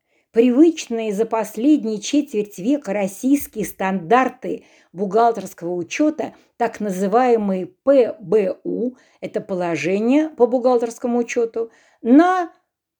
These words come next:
кальку с М С Ф О, на кальку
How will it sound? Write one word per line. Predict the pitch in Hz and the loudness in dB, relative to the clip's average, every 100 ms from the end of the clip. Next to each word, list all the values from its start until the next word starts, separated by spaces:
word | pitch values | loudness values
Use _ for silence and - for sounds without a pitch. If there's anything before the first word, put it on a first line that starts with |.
| _ _ _ _ - | _ _ _ _ 2
кальку | 349 311 294 - 269 269 _ _ | 6 6 4 0 -2 -2 _ _
с | _ - - | _ -20 0
М | 277 285 | 4 4
С | 262 277 | 2 -4
Ф | 240 277 | -4 -4
О, | 254 156 135 _ _ _ _ _ | -2 -2 -6 _ _ _ _ _
на | 190 180 | -6 -6
кальку | - 269 349 320 - - | 0 4 4 2 -4 -6